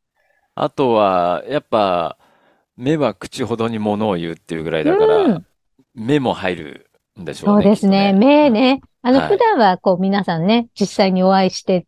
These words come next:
Speaker 2: ていうことが多いと思うので、その目からの情報っていうのもあります。
Speaker 1: うん。
Speaker 2: 目ですね、まずね。
Speaker 1: はい。
Speaker 2: 次が目。
Speaker 1: はい。
Speaker 2: 他にどんなことを思い浮かびますか？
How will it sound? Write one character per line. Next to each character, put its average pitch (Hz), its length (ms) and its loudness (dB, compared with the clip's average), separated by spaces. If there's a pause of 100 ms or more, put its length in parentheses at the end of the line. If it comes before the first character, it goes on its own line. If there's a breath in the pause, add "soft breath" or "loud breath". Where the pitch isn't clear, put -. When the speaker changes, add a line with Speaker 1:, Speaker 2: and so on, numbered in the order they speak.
(120)
Speaker 2:
て 175 60 0
い 170 40 2
う 170 40 -2
こ 175 100 -2
と 160 140 -2
が 175 80 4
多 180 80 4
い 165 80 -2
と - 80 0
思 170 180 0
う 165 40 -4
の 165 140 -4
で、 175 280 4
そ 202 120 -4
の 190 100 2
目 311 260 4
か 339 160 2
ら 269 160 0
の 180 120 -2
情 175 220 2
報 175 200 -2
っ 165 40 -6
て - 140 -6
い - 20 0
う 170 40 -2
の 160 80 -4
も 151 80 -2
あ 151 40 -4
り 151 80 -4
ま 147 100 -8
す。 185 120 -6
Speaker 1:
う - 20 0
ん。 196 40 4
Speaker 2:
目 254 120 6
で 190 140 0
す 165 100 -10
ね、 180 160 -2
ま 175 180 -2
ず 156 120 -6
ね。 240 260 0 (200)
Speaker 1:
は - 240 -8
い。 - 20 -10
Speaker 2:
次 214 220 2
が 180 100 -2
目。 170 360 0 (320)
Speaker 1:
は - 140 -2
い。 - 40 -2
Speaker 2:
他 294 120 0
に 339 160 2
ど 294 140 4
ん 320 80 2
な 294 120 2
こ 202 140 -2
と 185 240 2
を 175 140 -4 (280)
思 185 180 -2
い - 20 0
浮 175 40 -4
か 180 140 -2
び 185 100 -2
ま 202 200 2
す - 40 -20
か？ 180 360 0